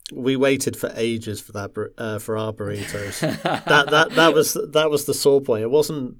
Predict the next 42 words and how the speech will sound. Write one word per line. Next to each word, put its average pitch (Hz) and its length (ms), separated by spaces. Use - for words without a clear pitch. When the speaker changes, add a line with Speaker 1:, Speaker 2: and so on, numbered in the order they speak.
Speaker 1:
necessarily 127 680
that 117 140
Alice 123 300
went 120 180
behind 113 320
our 107 100
back 113 300
and 110 100
went 110 180
to 110 100
a 101 60
different 110 360
burrito 113 500
place. - 380
It 117 80
was 107 160
purely 123 500
because 117 300
of 120 60
the 107 80
fact 113 200
that 107 80
we 104 140
took 107 280
so - 340
long 101 480
Speaker 2:
He's 180 100
Speaker 1:
to 156 60
get 160 140
Speaker 2:
lying. 156 200
Speaker 1:
our 156 60
ones. 98 500
Speaker 2:
He's 170 200
lying. 165 280
I 160 120
saw, 175 320
I 170 100
saw 160 320
in 156 100
their 151 200
eyes 147 440
the, 151 280